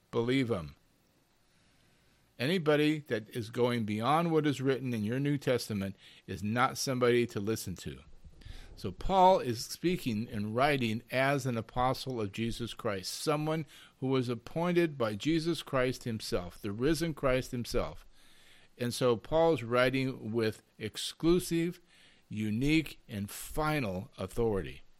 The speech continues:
You know, too, that he says, "An apostle of Christ Jesus." He didn't say Jesus Christ, which there's nothing wrong with, of course,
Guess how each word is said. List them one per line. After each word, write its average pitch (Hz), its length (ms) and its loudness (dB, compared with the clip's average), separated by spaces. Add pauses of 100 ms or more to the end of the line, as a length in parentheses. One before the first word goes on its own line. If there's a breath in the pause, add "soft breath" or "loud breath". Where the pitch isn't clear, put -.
(1300 loud breath)
You 127 100 -2
know, 170 220 2
too, 160 280 4
that 120 180 4
he 127 120 2
says, 120 320 0
"An 117 240 -2
apostle 131 640 0
of 110 180 -6
Christ 120 460 0
Jesus." 90 640 -6 (1120 soft breath)
He 110 120 -6
didn't 127 220 2
say 117 240 0
Jesus 110 460 -4
Christ, 113 420 -2
which 110 140 -8
there's 107 160 -6
nothing 101 260 -6
wrong 143 260 0
with, 82 180 -8
of 104 100 -12
course, 98 280 -10